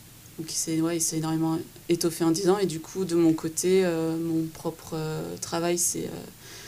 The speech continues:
euh, euh, s'est étoffé. J'ai gagné en responsabilité, je peux participer sur différents projets de recherche.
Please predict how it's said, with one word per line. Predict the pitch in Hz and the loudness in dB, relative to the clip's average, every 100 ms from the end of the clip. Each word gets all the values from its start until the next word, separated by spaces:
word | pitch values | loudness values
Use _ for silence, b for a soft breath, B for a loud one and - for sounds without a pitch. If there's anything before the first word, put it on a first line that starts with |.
| B B B | B B B
euh, | - | -4
euh, | 160 170 170 | -2 -4 -4
s'est | 170 - 165 | -2 2 2
étoffé. | 160 165 160 175 180 190 196 B B B B - | 2 -2 -2 2 4 4 2 B B B B -2
J'ai | 160 | 4
gagné | 165 165 | 8 8
en | 165 | 8
responsabilité, | 160 - - 160 147 165 - 185 196 202 | 4 2 -2 0 -2 -8 -2 6 8 6
je | 196 | 4
peux | - | -4
participer | 156 156 - 185 175 | -2 -2 -2 -2 -4
sur | 160 - | -4 -2
différents | 151 - 170 160 | -4 -4 -2 -2
projets | 160 170 156 | -2 -4 -2
de | 156 | -4
recherche. | 156 - - - - | -2 -2 -4 -8 -10